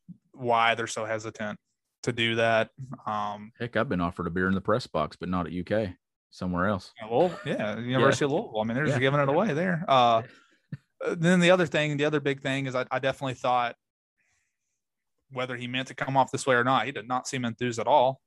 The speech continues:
Speaker 1: about the name, image, and likeness stuff. I felt like for something that people believed was gonna happen, I, I, I almost seemed like they were a little unprepared.
Speaker 2: Which
Speaker 1: Is
Speaker 2: makes
Speaker 1: that
Speaker 2: no
Speaker 1: fair?
Speaker 2: sense.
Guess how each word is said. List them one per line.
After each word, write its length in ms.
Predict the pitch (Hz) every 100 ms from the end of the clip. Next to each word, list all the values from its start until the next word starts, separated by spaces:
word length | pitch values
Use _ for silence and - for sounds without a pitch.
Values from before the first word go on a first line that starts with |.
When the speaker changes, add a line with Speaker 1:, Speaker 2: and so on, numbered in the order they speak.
| _ -
Speaker 1:
about 200 | 120 110
the 60 |
name, 200 | 120 120 120
image, 200 | 117 113
and 80 |
likeness 340 | 117 123 117 -
stuff. 400 | 143 151 156 - _ - - _ 135
I 100 | 123
felt 280 | - 131
like 260 | 131 123 120
for 140 | 135
something 360 | - 135 131 131
that 160 | 117 -
people 360 | 151 123 117 _ _ _ 147
believed 360 | 127 123 127 127
was 100 | 120
gonna 200 | 120 117
happen, 520 | 123 131 123 113 117
I, 300 | - - - - -
I, 180 | - - -
I 100 | 127
almost 720 | 120 127 135 123 - - -
seemed 300 | 127 123 123
like 160 | 120 120
they 100 | 123
were 120 | 117
a 60 | 117
little 380 | 123 127 123 _ _
unprepared. 680 | 127 127 120 123 135 190 196 - _ _ _ _ _ _ -
Speaker 2:
Which 180 | 90
Speaker 1:
Is 60 | 139
Speaker 2:
makes 80 | 127
Speaker 1:
that 120 | 127
Speaker 2:
no 60 | 104
Speaker 1:
fair? 140 | 160
Speaker 2:
sense. 440 | 185 82 - -